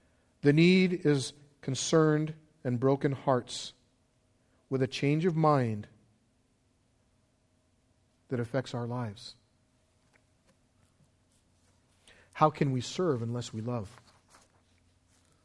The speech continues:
Number three, learning.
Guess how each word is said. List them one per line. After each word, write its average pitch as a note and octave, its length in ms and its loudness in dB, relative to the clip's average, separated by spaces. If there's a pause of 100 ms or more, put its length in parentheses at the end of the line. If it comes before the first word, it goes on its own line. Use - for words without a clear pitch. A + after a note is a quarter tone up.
(2750)
Number E3 220 6
three, F#3+ 340 8
learning. F3 520 8